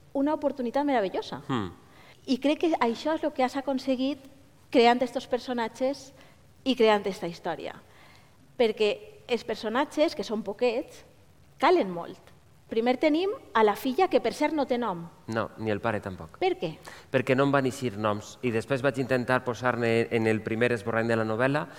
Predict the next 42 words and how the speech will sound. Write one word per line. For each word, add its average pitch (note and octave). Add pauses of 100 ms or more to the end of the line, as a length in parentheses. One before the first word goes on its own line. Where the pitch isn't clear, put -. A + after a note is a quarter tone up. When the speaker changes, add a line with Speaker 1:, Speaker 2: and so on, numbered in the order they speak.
(420)
Speaker 2:
i A#2
vaig A2
veure G#2+ (100)
que, F2
vaig G#2
veure G2+
que F2+
no. F2+ (240)
En A#2
l'editorial B2+
em G3
donaren F3
una, C3+
eh, A#2
explicació, A2
quan G2+
vaig G2+
lliurar A#2+
el B2
manuscrit, B2 (320)
va G#2+
dir, G#2
"Además, C3+ (500)
que F2+
jo F2
havia F2+
escrit F2
el, E2
el E2
manuscrit, B2+
el -
vaig F2
escriure, F#2+ (500)
la F#2
veritat G2
que A#2+
prou F#2
ràpid, D3
van F#2+
ser G#2
pocs -
mesos. -